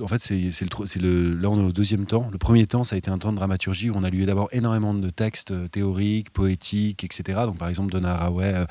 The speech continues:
Habiter le trouble, des choses comme ça. Mais aussi, euh, Les champignons de l'apocalypse, mais aussi, euh, Kenneth White, mais aussi Les techniciens du sacré. Euh, évidemment, Croire aux fauves, euh, Pierre Vinclair, des gens qui travaillent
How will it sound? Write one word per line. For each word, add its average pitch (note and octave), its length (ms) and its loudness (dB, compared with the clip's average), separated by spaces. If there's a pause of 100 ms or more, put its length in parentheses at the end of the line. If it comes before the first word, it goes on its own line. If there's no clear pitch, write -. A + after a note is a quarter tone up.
(220)
Habiter F2 300 -6
le F#2+ 100 0
trouble, A2+ 420 2
des E2+ 80 -4
choses F2+ 200 -2
comme F#2+ 140 -4
ça. C3+ 200 2 (420)
Mais F#2 100 -2
aussi, G#2+ 420 0
euh, E2+ 600 -2
Les F2 120 -4
champignons F2+ 320 -4
de G2 40 -4
l'apocalypse, G2 800 -4
mais F#2 120 -4
aussi, G2+ 420 -2
euh, F2 240 0
Kenneth F#2+ 360 -2
White, A2 460 6
mais G2+ 100 4
aussi F#2+ 280 0
Les F#2+ 100 -2
techniciens G2+ 560 -4
du F2 100 -4
sacré. A#2+ 500 0 (460)
Euh, E2+ 600 -4
évidemment, G2+ 420 2
Croire F2+ 260 0
aux F2+ 80 4
fauves, A#2 520 6
euh, E2+ 140 6
Pierre F#2 220 2
Vinclair, A2 540 4
des G2 100 -2
gens G2+ 140 -2
qui F2+ 160 -6
travaillent G2+ 460 -4